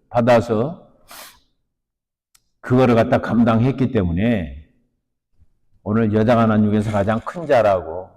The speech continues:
일컬음을 받고, 이 구약과 신약을 연결하는 브릿지,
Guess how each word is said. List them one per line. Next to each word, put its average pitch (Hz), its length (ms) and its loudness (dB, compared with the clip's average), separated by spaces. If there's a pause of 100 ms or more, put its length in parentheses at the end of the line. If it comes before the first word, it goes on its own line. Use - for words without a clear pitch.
(120)
일컬음을 110 520 -4
받고, 90 440 -10 (800)
이 101 120 -2
구약과 123 920 2
신약을 127 640 0
연결하는 113 720 2
브릿지, 135 640 -2